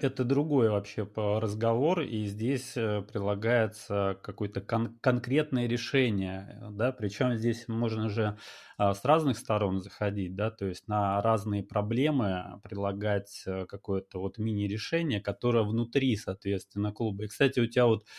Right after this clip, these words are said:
а, классная фишка в последнее время, которая <laughs> реализована, это, эм, кон-, конференция, которая, нак-, э,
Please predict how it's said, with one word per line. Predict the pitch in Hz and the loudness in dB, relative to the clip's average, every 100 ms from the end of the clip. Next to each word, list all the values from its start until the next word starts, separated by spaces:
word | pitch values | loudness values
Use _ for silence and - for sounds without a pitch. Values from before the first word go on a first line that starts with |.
| - - - | -18 -8 2
а, | 101 98 | 4 6
классная | 98 120 117 117 107 | 6 6 4 4 0
фишка | - 175 - 107 | 0 -4 -6 -6
в | |
последнее | 107 104 117 104 104 | -4 -2 -2 0 0
время, | 104 104 95 | 2 2 0
которая | - 101 - 104 104 101 - - | -2 -6 -2 0 2 0 -2 -2
<laughs> | 131 - | 0 2
реализована, | 120 120 117 113 160 156 113 | 2 2 0 4 4 4 4
это, | 113 107 117 - - - - | 2 0 -2 -2 -10 -14 -6
эм, | 113 107 104 101 113 - | 0 2 2 0 -4 -4
кон-, | 120 123 120 | 0 0 0
конференция, | 131 120 - 127 151 165 - 123 113 | 2 2 2 2 2 2 0 0 0
которая, | 101 107 - 127 139 123 110 107 | 0 -6 -2 0 2 2 2 0
нак-, | 104 - | -4 -8
э, | - 104 104 | -6 -2 -2